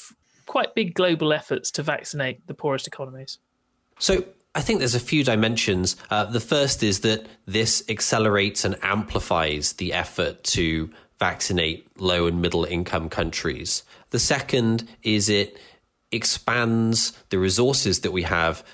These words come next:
Speaker 2: to go into vaccination, freeing up the cross-border flow of raw materials necessary for vaccinations, for example. Um, and the third is that it puts what the authors describe as kind of, um, risk mitigation efforts in place.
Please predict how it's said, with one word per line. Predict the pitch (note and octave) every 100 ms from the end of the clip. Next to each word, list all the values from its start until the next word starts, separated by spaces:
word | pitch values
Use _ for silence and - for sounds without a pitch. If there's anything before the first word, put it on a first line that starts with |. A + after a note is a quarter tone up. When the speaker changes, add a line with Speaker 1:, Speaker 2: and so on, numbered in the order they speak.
| _
Speaker 2:
to | -
go | G2+
into | F#2 F2+
vaccination, | F2+ D#2+ - F#2 E2+ - - - _
freeing | - - A2 G#2+ G2
up | F#2 F2+ - -
the |
cross-border | E2+ - G2 - - F2+ F2
flow | - G2 F2
of | E2 F2
raw | F#2+ F#2+
materials | F#2 - C3 A2+ F2+ D#2 -
necessary | F#2+ F#2+ - - E2+ D#2+ D#2 - -
for | -
vaccinations, | F#2 F2 - F#2+ E2 D#2 - D#2+ E2+
for | - -
example. | E2 E2 D2+ - - - - -
Um, | F#2+ F#2+ - - - - -
and | A#2+
the | C3+
third | D3 G3+ F#3 D3 - -
is | B2 A2+
that | C3 B2+ - -
it | B2+ B2+
puts | - F#3 -
what | C3+ G#2+
the | A#2 G#2+
authors | A2+ B2 B2+ A#2+ G#2+
describe | - - A2+ - G#2+ G#2 G#2
as | F#2+
kind | - G#2 G2
of, | F#2+ F#2 -
um, | G2+ F#2 F#2 F2+ _ -
risk | B2 C3+ -
mitigation | B2 - A2+ G2 - F#2
efforts | F2 F2 - E2+ -
in | F2
place. | D#2+ D#2+ C#2+ - -